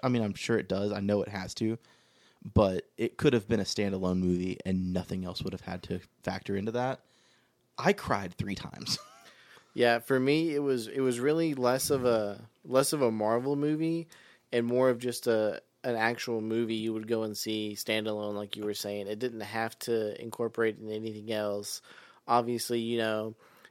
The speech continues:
Speaker 2: you get a lot of the, uh, first Black Panther in there from the draws and the ties, but standalone outside of cinematic universe, it was still a really good movie.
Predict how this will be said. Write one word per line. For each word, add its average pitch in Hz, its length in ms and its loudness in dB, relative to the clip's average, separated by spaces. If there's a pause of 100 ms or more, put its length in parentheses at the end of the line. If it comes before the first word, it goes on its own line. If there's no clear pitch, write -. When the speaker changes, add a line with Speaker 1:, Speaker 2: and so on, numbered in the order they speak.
Speaker 2:
you 117 160 -8
get 117 160 6
a 113 40 4
lot 113 280 2
of 107 240 -2
the, 110 240 -2
uh, 98 240 -2
first 113 320 0
Black 104 240 -2
Panther 104 400 -6
in 101 160 -6
there 98 400 -10 (720)
from 120 180 2
the 98 360 0 (120)
draws 107 480 4
and 101 100 -6
the 104 60 -8
ties, 101 640 -2
but 117 520 4 (560)
standalone 120 1040 2 (560)
outside 117 420 2
of 110 80 -2
cinematic 113 580 -2
universe, 107 800 -2
it 123 80 -2
was 120 140 0
still 120 200 2
a 104 80 2
really 107 340 0
good 104 260 -2
movie. 101 420 -8